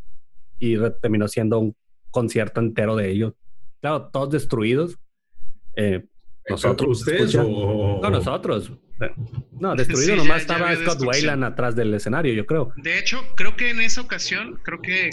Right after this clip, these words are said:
Speaker 3: creo que ya andábamos con el, con el Borre y con el Benji en ese,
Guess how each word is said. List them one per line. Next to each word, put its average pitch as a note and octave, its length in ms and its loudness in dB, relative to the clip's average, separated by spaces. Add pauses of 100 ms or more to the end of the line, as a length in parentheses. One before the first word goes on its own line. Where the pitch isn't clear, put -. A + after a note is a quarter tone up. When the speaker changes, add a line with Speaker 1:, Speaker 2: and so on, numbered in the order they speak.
Speaker 3:
creo D#3 140 -8
que F3+ 100 0
ya E3+ 80 -2
andábamos F3 400 -4
con C#3 220 -8
el, B2+ 120 -10
con B2+ 260 0
el B2 120 0
Borre D3 380 -4
y - 60 -12
con B2+ 220 8
el B2 120 -10
Benji C#3 540 -6
en A#2 180 -6
ese, A#2+ 240 -6